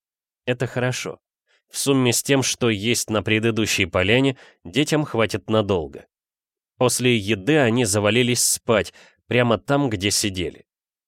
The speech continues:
Я недоуменно посмотрел на Грума.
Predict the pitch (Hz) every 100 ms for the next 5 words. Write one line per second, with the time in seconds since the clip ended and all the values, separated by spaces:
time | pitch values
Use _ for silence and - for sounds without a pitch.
0 | _ _ - 85 113 135 127 131 127 160
1 | 165 160 143 139 120 123 120 120 110 101
2 | 76 -